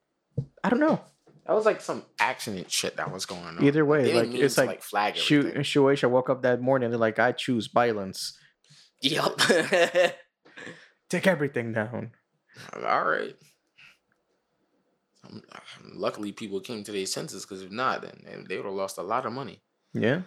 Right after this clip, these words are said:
Speaker 2: If they didn't come out with no public statement, like, "Yeah, that was an accident. Hmm,
Speaker 1: Yeah,
Speaker 2: keep
Speaker 1: I don't
Speaker 2: doing
Speaker 1: think,
Speaker 2: what y'all
Speaker 1: I don't
Speaker 2: doing."
Speaker 1: even think it was an accident. I think what they were trying to do is 'cause, like, apparently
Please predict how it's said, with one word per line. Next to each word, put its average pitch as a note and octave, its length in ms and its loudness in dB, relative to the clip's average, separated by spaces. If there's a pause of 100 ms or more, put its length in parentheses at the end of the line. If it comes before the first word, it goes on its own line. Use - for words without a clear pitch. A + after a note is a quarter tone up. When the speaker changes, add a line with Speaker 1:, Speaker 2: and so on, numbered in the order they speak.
(300)
Speaker 2:
If G2 120 -14
they G2+ 80 -6
didn't G#2 220 -6
come A2 160 -4
out G2+ 160 0
with G2 100 -8
no F#2+ 100 -12
public G#2 340 -6
statement, G#2 440 -4
like, A#2+ 160 4
"Yeah, C#3 840 2
that D#3+ 140 4
was C#3 140 4
an B2+ 100 -2
accident. A#2 460 -4
Hmm, B2+ 260 -10
Speaker 1:
Yeah, C3 120 4
Speaker 2:
keep - 80 2
Speaker 1:
I - 20 4
don't D4+ 120 2
Speaker 2:
doing - 20 -2
Speaker 1:
think, G4+ 120 2
Speaker 2:
what - 40 -2
y'all - 80 6
Speaker 1:
I - 40 4
don't C#4 180 0
Speaker 2:
doing." - 120 -14
Speaker 1:
even B3+ 180 -2
think A#3+ 200 -2
it F3 120 -2
was C#3+ 220 4
an C#3 80 0
accident. C3 340 -2
I A#2 80 4
think D3+ 200 -2
what C#3 100 2
they C3+ 80 4
were B2+ 120 2
trying C3 260 0
to A#2 60 2
do B2 220 4
is A2+ 120 0
'cause, - 180 -2
like, B2 120 2
apparently B2 600 2